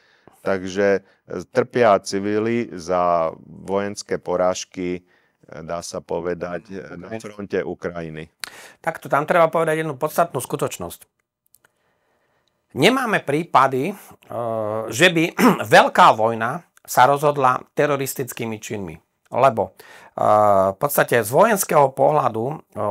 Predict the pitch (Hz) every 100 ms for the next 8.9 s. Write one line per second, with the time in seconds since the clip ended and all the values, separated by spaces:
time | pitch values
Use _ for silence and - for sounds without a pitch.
0 | - 156 202 - 151 120 127 117 - 175
1 | 175 151 127 - 127 120 98 101 113 -
2 | 104 98 92 - - 113 107 107 107 -
3 | 87 110 - 101 101 117 107 110 98 92
4 | 90 90 98 104 110 90 98 123 127 110
5 | 95 107 101 110 123 117 110 95 113 107
6 | 110 - - 127 131 127 120 127 117 131
7 | 131 123 117 123 117 110 120 110 - 170
8 | 151 135 113 - 113 123 123 123